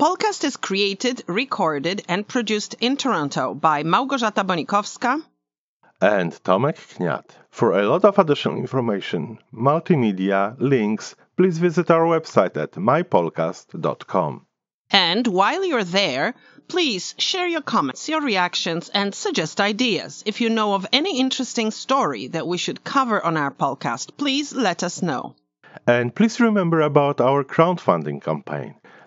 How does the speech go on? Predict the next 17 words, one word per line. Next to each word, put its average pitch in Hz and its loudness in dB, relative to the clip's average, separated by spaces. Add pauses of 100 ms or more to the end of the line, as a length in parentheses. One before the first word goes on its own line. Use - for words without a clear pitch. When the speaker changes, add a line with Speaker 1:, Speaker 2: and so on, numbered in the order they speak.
(100)
Speaker 2:
Like 117 -2
all 185 2
other 107 2
podcasts, 82 -2
we 101 -4
do 143 0
count 85 -4
and 90 -4
depend 90 -4
on 90 -6
all 120 -2
our 85 -2
listeners. - -10 (760)
As 151 2
we 220 -2
said 185 -2
before, 113 -2